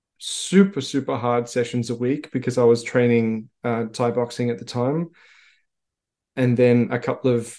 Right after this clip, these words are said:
moderate weight training sessions a week, and then one kind of active recovery day. And even with that, I, I just, I, it was like I didn't have to try. It, it was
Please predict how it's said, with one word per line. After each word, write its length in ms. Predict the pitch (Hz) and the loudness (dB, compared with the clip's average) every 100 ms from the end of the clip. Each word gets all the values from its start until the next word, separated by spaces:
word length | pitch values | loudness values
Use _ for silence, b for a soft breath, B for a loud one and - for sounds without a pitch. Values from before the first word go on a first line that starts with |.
| _ _ | _ _
moderate 680 | 143 123 127 135 127 120 - | -6 -2 2 2 4 2 2
weight 220 | 123 123 | -2 -2
training 320 | - 123 123 | -4 -2 -2
sessions 420 | 117 123 - 123 117 | -2 -2 -2 -4 -4
a 60 | |
week, 420 | 117 131 143 - - | -2 0 -2 -4 -8
and 180 | 127 123 | -2 2
then 400 | 123 123 123 117 | 2 2 -2 -4
one 460 | 117 127 127 123 | -2 0 0 -2
kind 180 | 117 120 | -4 -4
of 80 | 117 | -2
active 360 | 120 - 117 107 | -2 -4 -12 -12
recovery 460 | 107 120 123 131 | -8 -4 0 2
day. 400 | 131 139 151 165 b b b b b b _ _ _ _ | 2 2 2 0 b b b b b b _ _ _ _
And 300 | 131 131 131 - | 2 4 2 -2
even 280 | 151 156 151 | -2 0 0
with 200 | 127 - | 0 0
that, 300 | 117 160 - _ _ _ _ _ _ _ _ _ _ _ _ _ _ _ _ _ _ _ _ _ | -2 -2 -6 _ _ _ _ _ _ _ _ _ _ _ _ _ _ _ _ _ _ _ _ _
I, 220 | 143 135 131 | -2 -2 -2
I 80 | 131 | -6
just, 340 | 120 123 - | -6 -8 -4
I, 140 | 131 123 | -4 0
it 160 | 147 147 | 0 2
was 140 | 143 | 4
like 180 | 156 151 | 4 4
I 80 | 139 | 0
didn't 220 | 143 151 | 0 -2
have 220 | 127 117 | -4 -4
to 100 | 110 | -8
try. 480 | - 123 135 123 - _ _ _ | -2 -2 0 -6 -10 _ _ _
It, 280 | 139 123 120 | 2 2 0
it 240 | 127 120 123 | -4 -4 -2
was 600 | 123 117 - - - | 0 0 -6 -12 -14